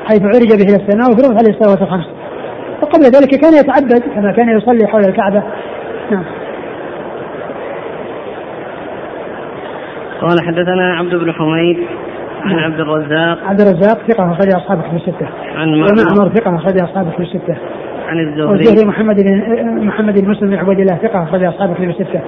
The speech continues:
Speaker 2: عن أبي سلمة.
Speaker 1: وأبو سلمة بن عبد الرحمن بن عوف ثقة أخرج أصحاب الكتب الستة.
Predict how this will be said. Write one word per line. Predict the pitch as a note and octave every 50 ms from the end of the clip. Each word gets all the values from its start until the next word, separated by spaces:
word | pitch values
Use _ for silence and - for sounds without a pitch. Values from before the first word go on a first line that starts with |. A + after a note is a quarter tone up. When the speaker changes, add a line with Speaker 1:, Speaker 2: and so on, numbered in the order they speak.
| - - - -
Speaker 2:
عن | C#3+ D3+ D#3+
أبي | D3+ D#3 D#3 D3+ D3+ D3 D3 -
سلمة. | E3 D#3+ F#3+
Speaker 1:
وأبو | F#3+ G3+ G3+ D#3+
سلمة | A3 A3 A3+ A3 F#3+ G3+
بن | G#3
عبد | G3+ G#3 F3+ G#3+
الرحمن | F#3+ E3 G#3+ G#3 G3 F#3+
بن | F#3
عوف | D#3+ G#3 G3+ - -
ثقة | G#3+ A3 G3 F3
أخرج | F3 E3+ F#3+ F#3 F#3
أصحاب | F#3 F3 - - G3 F3
الكتب | E3+ - F3+
الستة. | E3 - F#3 - - -